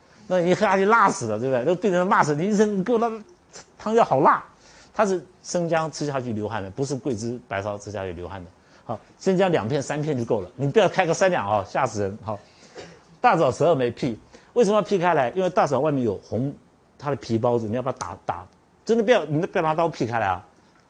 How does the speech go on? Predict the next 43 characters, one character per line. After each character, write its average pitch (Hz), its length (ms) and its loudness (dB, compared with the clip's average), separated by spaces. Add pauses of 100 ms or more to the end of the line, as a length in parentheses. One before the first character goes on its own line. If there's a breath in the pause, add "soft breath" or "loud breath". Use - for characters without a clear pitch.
(140)
有 143 100 -2
没 214 80 2
有 196 40 2
拿 175 140 0
柴 - 180 -2
刀 165 140 4
去 151 100 2
劈 139 220 0
啊？ 90 100 -6 (460 soft breath)
不 147 80 -2
会 151 100 6
哈， 117 360 2
就 175 100 -6
把 147 180 0
它 139 80 -8 (120)
打 135 120 0
扁 123 160 -2
就 101 80 -6
好 82 160 -10
了。 87 120 -16 (160)
好， 98 240 -8
让 117 120 -6
它 117 200 -4
肉 147 160 0
露 110 120 -4
出 98 120 -10
来 92 140 -8
哈。 92 260 -12 (1600 soft breath)
那 233 240 2 (3250 soft breath)
这 277 140 6
个 240 180 8
煮 170 240 2
的 208 120 8
时 180 100 2
候 143 160 6
哈， 104 260 4 (260)
微 180 140 8
火 190 200 6
取 98 240 -4
三 127 200 0
升， 120 220 -4 (540)
去 160 120 0
灾。 117 240 2